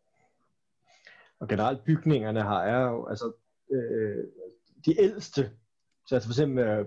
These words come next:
øh, hvad det hedder, rådhuset, altså, ser måske ud til at være tredive år gammel, eller sådan noget. Så det er ikke, fordi det er meget gammelt. Øh, men rigtig, rigtig mange af dem, kan man se, er bygget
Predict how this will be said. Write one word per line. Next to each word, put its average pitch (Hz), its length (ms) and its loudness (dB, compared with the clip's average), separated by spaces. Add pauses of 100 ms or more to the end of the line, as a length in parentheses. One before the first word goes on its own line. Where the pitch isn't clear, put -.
(120)
øh, 110 460 -4 (140)
hvad 107 120 -2
det 104 120 -2
hedder, 101 460 0
rådhuset, 107 680 0 (560)
altså, 107 200 -6 (180)
ser - 220 -2
måske 127 300 2
ud 139 40 4
til 139 100 2
at 123 80 2
være 117 180 0
tredive 120 380 0
år 104 200 -2
gammel, 87 300 -6 (100)
eller - 140 -20
sådan - 120 -20
noget. - 180 -20 (280)
Så 113 100 -2
det 107 60 2
er 123 60 4
ikke, 131 120 -2
fordi 147 100 -2
det 127 80 4
er 117 40 0
meget 98 260 0
gammelt. 90 340 -4 (580)
Øh, 117 380 2 (120)
men 127 220 2
rigtig, 160 280 2
rigtig 117 240 -4
mange 151 300 2
af 104 80 -2
dem, 117 160 -8 (100)
kan 117 100 -16
man 107 100 -12
se, 120 100 -10
er 104 220 -10
bygget 107 400 -4